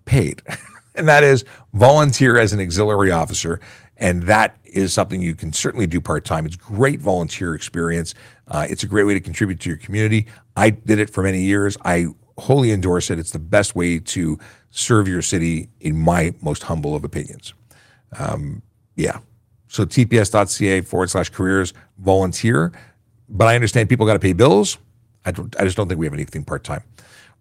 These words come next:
Are pilot cars allowed to block traffic for wide load turns?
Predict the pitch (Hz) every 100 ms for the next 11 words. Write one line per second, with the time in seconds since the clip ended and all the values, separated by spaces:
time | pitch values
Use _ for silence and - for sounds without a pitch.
0 | - 104 107 - - 131 170 185 180 -
1 | 156 135 127 123 127 98 110 110 - -
2 | _ _ - 110 95 104 - 104 87 82
3 | 90 95 98 85 85 85 80 - - 80
4 | 67 - - -